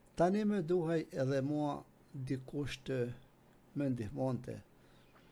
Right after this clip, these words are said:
se nuk ja arrija vet të gjitha.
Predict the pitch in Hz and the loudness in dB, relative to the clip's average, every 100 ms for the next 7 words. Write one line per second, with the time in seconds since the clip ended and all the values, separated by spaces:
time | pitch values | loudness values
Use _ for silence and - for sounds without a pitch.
0 | - - - - 147 131 175 - 165 143 | -20 -20 -14 -4 0 2 0 0 2 2
1 | - 131 131 143 135 127 123 127 113 - | 0 -2 0 2 2 0 0 -2 -2 -12
2 | - - - 131 127 120 - | -20 -12 -4 -2 -2 -4 -6